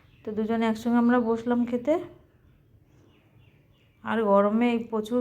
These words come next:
প্রচুর গরম, মানে খেতেও ইচ্ছা হচ্ছে না। তো সবার ভালো খাবার জন্য পেট ভর্তি করে খাচ্ছে সব এক একজন।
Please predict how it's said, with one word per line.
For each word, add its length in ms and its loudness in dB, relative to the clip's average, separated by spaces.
প্রচুর 380 -4
গরম, 460 -2
মানে 200 -2
খেতেও 360 0
ইচ্ছা 340 2
হচ্ছে 240 0
না। 280 0
তো 100 -6
সবার 380 4
ভালো 320 0
খাবার 380 0
জন্য 280 -2
পেট 180 -6
ভর্তি 300 -2
করে 180 4
খাচ্ছে 360 -12
সব 160 -2
এক 140 0
একজন। 300 -6